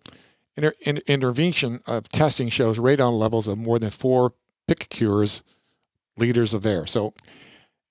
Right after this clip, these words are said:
there was at, at some point in the past where radon was a big issue. Uh, most properties now have been, uh, remediated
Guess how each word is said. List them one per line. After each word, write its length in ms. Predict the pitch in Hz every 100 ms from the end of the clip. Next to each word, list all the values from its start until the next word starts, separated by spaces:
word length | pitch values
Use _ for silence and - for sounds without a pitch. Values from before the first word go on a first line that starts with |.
| _ _ 139
there 220 | 151 151
was 420 | 147 147 151 143
at, 240 | 127 117
at 120 | 135 -
some 180 | 139
point 320 | 123 143 135 131
in 80 |
the 80 | 127
past 420 | 113 127 120 120
where 220 | - 113 107
radon 460 | 110 123 117 117
was 160 | 113 107
a 60 |
big 260 | 98 113 110
issue. 480 | 104 104 117 104 110 _ _ _ _ _ -
Uh, 240 | 135 120 55 _ _
most 320 | 117 120 127
properties 400 | - 120 117 117
now 200 | 117 110
have 220 | 101 113 107
been, 500 | 113 110 107 104 101 _ _ -
uh, 140 | 95 95
remediated 760 | 107 110 117 120 117 120 117